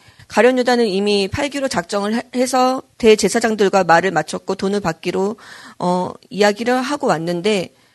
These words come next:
예수님이 나의 죄를 콕 집어서 말씀을 하십니다. "나를 팔 사람이 여기 있다." 그러면 이때 유다는 자신의 계획을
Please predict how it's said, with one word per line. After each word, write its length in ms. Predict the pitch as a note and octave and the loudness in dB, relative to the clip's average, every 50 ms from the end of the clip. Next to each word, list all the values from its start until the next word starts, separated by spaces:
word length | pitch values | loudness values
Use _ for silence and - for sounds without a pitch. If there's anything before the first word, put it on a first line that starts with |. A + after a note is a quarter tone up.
| _ _ _ _ - | _ _ _ _ -4
예수님이 680 | F#3 A3 A3+ A#3 A#3 A#3 A3+ A3 A#3 A#3+ B3+ C4 - - _ _ _ _ _ _ _ _ _ _ _ _ _ _ _ _ | -4 -2 -2 -2 -2 -2 0 0 0 -2 -2 -4 -6 -12 _ _ _ _ _ _ _ _ _ _ _ _ _ _ _ _
나의 280 | - E3 F3+ G3+ A3 A3 | 4 6 6 8 6 4
죄를 540 | - - G3 F#3+ G3+ A3 A#3 A#3+ B3+ - - _ _ _ | 4 2 2 2 2 2 0 0 -2 -6 -12 _ _ _
콕 180 | - D#4+ - - | -10 -10 -8 -6
집어서 440 | - C#4+ C4 C4 B3 B3 B3+ A#3+ | -6 -2 0 0 2 2 0 0
말씀을 460 | G#3 - D#3+ E3+ E3+ - F3 E3+ F#3+ G#3+ | 0 0 -2 -2 -4 -6 -4 -2 -2 0
하십니다. 600 | A#3+ A#3 B3 G#3 F#3 F#3 G3 - G3+ G#3 G#3+ _ _ _ | 0 -2 -2 -4 -4 -6 -8 -10 -10 -12 -14 _ _ _
"나를 260 | - F3 E3+ F3 F#3+ F#3+ | -2 0 0 2 0 0
팔 180 | - C4+ C4 | 0 -2 -2
사람이 360 | - - B3 A#3+ A3+ G#3 F#3+ | -2 -2 0 0 0 0 0
여기 240 | E3 D#3 D#3+ - D#3+ | -2 -4 -4 -6 -10
있다." 320 | C#3+ - _ - - - - A#3 - _ _ _ _ _ _ _ _ _ _ _ _ _ _ _ _ _ _ _ _ _ _ _ _ _ _ _ _ _ - - _ _ _ _ | -12 -12 _ -12 -12 -12 -12 -14 -20 _ _ _ _ _ _ _ _ _ _ _ _ _ _ _ _ _ _ _ _ _ _ _ _ _ _ _ _ _ -20 -20 _ _ _ _
그러면 380 | - - G3+ G3 G3 G#3 A3 G#3+ | -4 0 0 2 2 2 2 2
이때 300 | F3+ F3+ - - B3 G#3 | 0 0 -2 -2 0 0
유다는 480 | F#3 F#3+ F#3 B3 B3 A3+ A3 G#3+ G#3+ | 0 4 4 6 6 6 4 2 2
자신의 400 | G#3 - F3 E3+ - A3+ A3+ A3+ | 2 0 0 0 2 0 0 0
계획을 800 | A3 - G3 F#3 F#3+ F#3+ F3+ F#3 F#3 F3+ F#3+ G3+ G#3 G3 E3+ - | 0 2 2 4 4 4 4 2 2 4 4 4 4 4 2 0